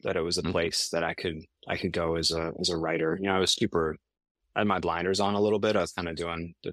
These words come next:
Speaker 1: thing that I thought I wanted to do. And I didn't realize how much sort of creative opportunity there was within the agency environment to do more than just, just advertising. 'Cause I always just thought about it as doing, you know, T V and print ads. There's nothing wrong with that. I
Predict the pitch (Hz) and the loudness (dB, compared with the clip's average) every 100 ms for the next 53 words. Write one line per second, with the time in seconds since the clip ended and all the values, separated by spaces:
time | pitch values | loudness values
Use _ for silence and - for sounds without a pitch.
0 | - 87 82 80 78 87 82 82 - 92 | -6 -4 -2 -2 -2 0 0 -2 -4 0
1 | 90 87 87 - 82 85 98 - _ _ | 2 0 -2 -4 0 0 0 -4 _ _
2 | _ - 113 131 135 113 107 98 - 95 | _ 0 4 6 6 6 4 2 2 0
3 | 90 - - - 185 - 87 85 - 95 | 0 -2 -4 -4 -4 0 0 -2 2 2
4 | 90 87 85 85 - 87 87 85 82 82 | 4 2 0 -2 -2 -2 -2 -2 0 0
5 | 85 85 - - 92 82 82 80 80 82 | 2 2 0 -2 -6 -6 -6 -4 -4 -4
6 | - 78 80 80 80 - 104 107 95 101 | -4 -4 -2 -4 -4 -2 2 2 4 2
7 | 92 80 78 - - 85 - 82 87 - | 2 0 -2 -4 -6 -4 -2 -2 -2 -6
8 | - - - - 95 95 92 82 82 - | -10 -10 -12 0 2 4 4 0 -4 -12
9 | _ _ _ 82 87 92 101 104 107 101 | _ _ _ -6 -2 2 4 6 4 4
10 | 98 104 104 101 95 107 98 101 95 95 | 2 2 2 -2 -2 -2 -2 -2 0 -2
11 | - 104 78 71 95 113 113 95 95 90 | 0 -2 -2 -6 -2 2 4 4 4 2
12 | 80 78 80 | 0 0 0